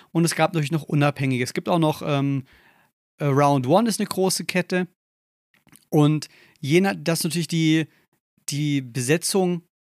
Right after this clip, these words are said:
unter-, variiert von Ort zu Ort. Was ihr eigentlich immer habt, sind diese Crane Games, wo ihr eben Plüschtiere oder Sammelfiguren mit so Kränen rausziehen könnt. Das habt ihr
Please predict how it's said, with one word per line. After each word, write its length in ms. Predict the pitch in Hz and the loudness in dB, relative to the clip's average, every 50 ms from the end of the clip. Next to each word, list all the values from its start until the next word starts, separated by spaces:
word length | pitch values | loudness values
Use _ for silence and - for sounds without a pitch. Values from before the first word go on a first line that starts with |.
| _ _ _ _ _ _ _ _ _ _ | _ _ _ _ _ _ _ _ _ _
unter-, 260 | - 175 156 165 151 - - - - _ - | -4 -2 0 0 -2 -2 -6 -12 -12 _ -8
variiert 420 | 156 143 147 143 147 151 160 170 - | -4 -2 -2 0 0 0 0 -2 0
von 200 | - 165 151 151 | 0 -2 -2 -2
Ort 280 | - 156 156 143 - | 0 0 -2 -2 -2
zu 120 | - - - | -2 -4 0
Ort. 280 | 147 147 180 196 156 143 | 2 2 2 2 2 2
Was 180 | 151 151 - | 2 2 2
ihr 80 | 175 165 | 0 -2
eigentlich 220 | 156 143 - - _ _ | -2 -2 -6 -10 _ _
immer 440 | - 208 220 220 226 226 220 202 175 | -2 2 2 4 4 4 4 4 4
habt, 340 | 196 202 202 _ - - - _ _ _ _ _ - | 2 2 0 _ -10 -20 -20 _ _ _ _ _ -10
sind 460 | 156 131 131 156 147 143 143 143 135 _ _ - | -8 -4 -2 0 0 2 0 -2 -4 _ _ -6
diese 220 | 147 139 131 135 | -4 -2 -2 -4
Crane 460 | 131 - - 131 139 139 160 185 202 | -6 -6 -4 0 2 2 2 2 2
Games, 420 | 196 208 208 214 247 240 - - - | 0 0 -2 -2 -2 -4 -6 -4 -2
wo 120 | 147 151 | 0 2
ihr 100 | 147 147 | 2 2
eben 380 | - 147 147 147 135 135 135 131 - - - - - - _ _ | 2 0 -2 0 0 -2 -4 -6 -8 -16 -20 -20 -20 -20 _ _
Plüschtiere 580 | - 175 185 196 185 - - - 202 190 185 165 | 0 2 4 4 4 2 0 0 2 2 2 2
oder 120 | 160 135 | 2 2
Sammelfiguren 580 | 143 160 180 180 143 170 160 160 170 165 160 156 | 2 2 2 0 -2 -2 0 2 4 4 4 4
mit 160 | 143 131 - | 2 0 0
so 300 | - 147 143 139 139 131 - _ - _ _ - | 0 2 2 2 2 0 -2 _ -20 _ _ -8
Kränen 320 | - 160 175 196 220 226 208 | -2 2 4 4 4 4 4
rausziehen 520 | 185 190 196 196 - - - - 190 185 180 | 4 4 4 4 2 0 -2 -2 -2 -2 -2
könnt. 420 | - - 180 175 175 180 - - _ _ _ _ _ _ _ _ - - _ _ _ - | -2 0 0 0 0 -2 -6 -10 _ _ _ _ _ _ _ _ -20 -20 _ _ _ -6
Das 140 | - 156 | -2 0
habt 200 | 160 170 165 - 170 | 0 0 0 0 0
ihr 140 | 165 151 | -2 -2